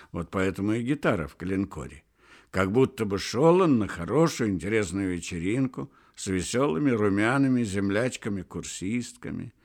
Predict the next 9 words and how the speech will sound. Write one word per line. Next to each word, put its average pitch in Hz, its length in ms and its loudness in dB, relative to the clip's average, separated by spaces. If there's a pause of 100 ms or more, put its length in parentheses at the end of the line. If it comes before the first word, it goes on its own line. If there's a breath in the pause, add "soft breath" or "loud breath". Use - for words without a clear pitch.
(120)
со - 160 -10
сливянкой, 95 960 2
привезённой 104 680 -2
прямо 101 400 0
с 101 120 -8
благодатной 101 680 -4
Украины, 110 800 0 (280 loud breath)
с - 180 -6
песнями, 127 960 4